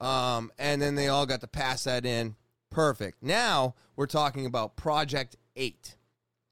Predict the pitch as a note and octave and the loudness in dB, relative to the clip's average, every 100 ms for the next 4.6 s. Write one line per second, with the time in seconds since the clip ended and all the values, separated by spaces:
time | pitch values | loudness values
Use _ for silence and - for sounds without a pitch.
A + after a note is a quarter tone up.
0 | _ _ - C3+ A#2 - F#3+ A3 G3+ - | _ _ -6 -4 -4 0 2 2 -2 -4
1 | _ G#3+ B3 D3+ - - _ _ _ _ | _ -2 -2 -2 -8 -20 _ _ _ _
2 | E3+ G#3+ - G3 G3 - G3+ G3+ F#3+ - | -2 -2 2 2 4 2 2 2 0 -4
3 | - _ - D3+ - A#3 B3 C#4 C4 B3 | -20 _ -2 -2 2 0 2 2 2 2
4 | D#3+ F3+ F#3 F#3+ F#3+ | 2 2 4 2 2